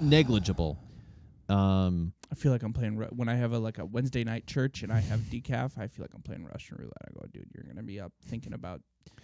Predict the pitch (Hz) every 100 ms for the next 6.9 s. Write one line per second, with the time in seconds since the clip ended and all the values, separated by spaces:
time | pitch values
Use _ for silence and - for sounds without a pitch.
0 | - - 87 - - 87 - 95 - -
1 | - - - - - 147 - _ 117 113
2 | 104 120 165 170 156 160 113 117 - 117
3 | 95 98 92 - - 110 - - 110 -
4 | - - 104 95 98 98 90 87 - -
5 | - _ _ _ - 120 123 90 92 90
6 | 82 80 - - - - - 107